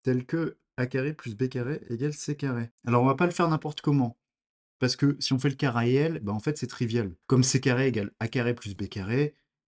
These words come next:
eh ben, euh, C, c'est plus ou moins, euh, racine de A carré plus B carré, si on connaît A et B. Maintenant, si on connaît,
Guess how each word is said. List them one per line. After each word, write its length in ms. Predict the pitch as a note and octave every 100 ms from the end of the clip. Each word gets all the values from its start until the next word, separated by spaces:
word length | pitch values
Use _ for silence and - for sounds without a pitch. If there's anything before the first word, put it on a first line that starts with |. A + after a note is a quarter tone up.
| -
eh 80 |
ben, 400 | G#2 A2+ A#2 A2+ -
euh, 380 | G#2 F#2 F2+ F2+ -
C, 360 | - - B2
c'est 460 | C3+ - - A2+ B2+
plus 280 | B2+ B2 G#2
ou 40 |
moins, 420 | A2 A2 A#2+ C#3+ C#3
euh, 180 | G2 F#2
racine 460 | F2 G#2+ - C3+
de 80 | C3
A 100 | G#2
carré 240 | G2+ G#2+ A#2
plus 220 | - G2+
B 100 | A2
carré, 300 | A#2+ G2+ G2
si 100 | -
on 80 | E2
connaît 280 | F2+ F#2 -
A 160 | F2+
et 80 | F2+
B. 40 | F2+ -
Maintenant, 480 | A2 A#2+ C3+ A#2
si 120 | G2 G#2
on 80 |
connaît, 460 | G2 A2 A2 G#2+ F2+